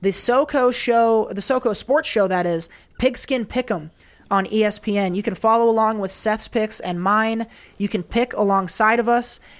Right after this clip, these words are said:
And in any given week, if one of our listeners beats Seth and myself, uh, we'll give you a shout out, potentially some prizes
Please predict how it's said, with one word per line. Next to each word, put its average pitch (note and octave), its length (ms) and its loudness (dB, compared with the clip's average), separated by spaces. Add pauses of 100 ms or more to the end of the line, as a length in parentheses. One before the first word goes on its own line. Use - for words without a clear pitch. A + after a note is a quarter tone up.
(180)
And F#3+ 580 0
in G#3 200 -2
any A#3 160 0
given G#3+ 300 -2
week, A3+ 360 -4
if G3 260 0
one G#3 160 0
of A#3 100 2
our G#3+ 120 4
listeners G#3 480 -2
beats A3 560 -2
Seth G3 460 0
and F#3 120 -4
myself, F3+ 680 -2 (500)
uh, F3 260 2
we'll G3+ 140 2
give G#3 160 0
you G#3 80 0
a F#3+ 40 -2
shout F#3+ 340 2
out, F#3 160 0
potentially G3 380 -2
some E3+ 180 -4
prizes F3+ 640 0